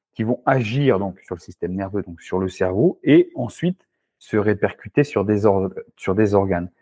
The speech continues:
Et donc, le mot réflexologie, c'est parce qu'on appuie sur des zones réflexes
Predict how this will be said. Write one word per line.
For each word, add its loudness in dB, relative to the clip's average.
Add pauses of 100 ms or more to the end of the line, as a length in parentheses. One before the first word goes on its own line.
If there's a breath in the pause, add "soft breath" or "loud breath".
(260)
Et 2
donc, 2
le 0
mot 2
réflexologie, 2
c'est -6
parce -10
qu'on -2
appuie -2
sur -8
des -2
zones 4 (840)
réflexes 2